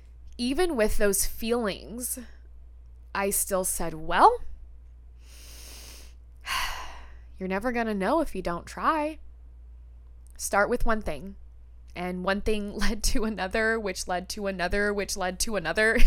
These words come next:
<laughs> and another. And I feel like I have a hundred projects in the works right now that I'm juggling and doing a pretty decent job of juggling. But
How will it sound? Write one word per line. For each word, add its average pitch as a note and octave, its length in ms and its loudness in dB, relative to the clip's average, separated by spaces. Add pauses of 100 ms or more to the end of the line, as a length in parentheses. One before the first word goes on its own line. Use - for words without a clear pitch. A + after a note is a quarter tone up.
<laughs> - 140 6
and C4+ 140 10
another. A3+ 380 8
And A3+ 100 2
I A3+ 60 2
feel A3 220 -4
like A3 160 -2
I F3+ 80 8
have A3+ 180 2 (320)
a - 80 4
hundred A#3 400 0
projects A#3 420 6
in B3+ 80 -4
the A#3 80 -6
works G#3+ 300 0
right A3+ 180 0
now A3+ 220 2
that G#3 140 0
I'm G3+ 200 2 (300)
juggling B3+ 460 4
and B3 120 -6
doing D4 220 0
a A3+ 420 4
pretty D#4 240 10
decent B3+ 360 -2
job A3 280 6
of G3 120 -4
juggling. G3 460 0
But F3 260 2